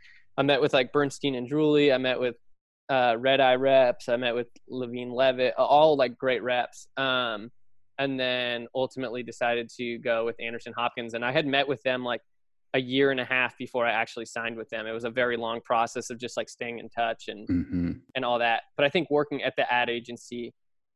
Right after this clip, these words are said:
Speaker 1: it was interesting for me to see which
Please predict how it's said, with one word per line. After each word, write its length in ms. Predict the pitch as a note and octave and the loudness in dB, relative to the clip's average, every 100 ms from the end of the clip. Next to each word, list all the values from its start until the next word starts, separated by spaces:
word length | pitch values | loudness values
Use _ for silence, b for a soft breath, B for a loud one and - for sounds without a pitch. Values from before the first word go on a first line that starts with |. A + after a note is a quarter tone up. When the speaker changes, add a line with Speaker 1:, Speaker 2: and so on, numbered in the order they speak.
| _ | _
Speaker 1:
it 60 | C#3 | 0
was 120 | B2+ | 2
interesting 500 | C3 B2+ C3+ C3+ B2+ | -2 -4 -4 -4 -6
for 120 | - | -6
me 180 | B2 B2+ | -6 -4
to 100 | B2 | -4
see 480 | - B2+ A#2+ A#2+ A#2 _ _ _ _ _ _ | -6 -8 -6 -6 -10 _ _ _ _ _ _
which 560 | C3+ C3+ - - - | 0 0 0 -8 -16